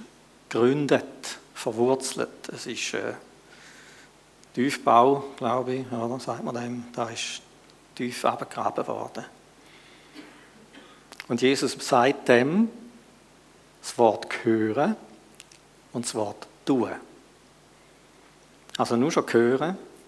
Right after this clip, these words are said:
dunkt mir wichtig, dass wir das überhaupt hören,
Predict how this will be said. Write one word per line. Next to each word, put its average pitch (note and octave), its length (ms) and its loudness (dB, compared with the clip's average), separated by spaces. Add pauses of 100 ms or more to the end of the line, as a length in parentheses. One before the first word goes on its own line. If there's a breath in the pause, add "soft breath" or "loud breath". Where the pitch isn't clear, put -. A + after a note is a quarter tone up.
(220)
dunkt B2+ 260 -2
mir B2 100 -4
wichtig, - 560 -6 (560 loud breath)
dass - 200 -4
wir A#2+ 80 -2
das A2 160 -4
überhaupt A2+ 440 -4
hören, C3 360 -4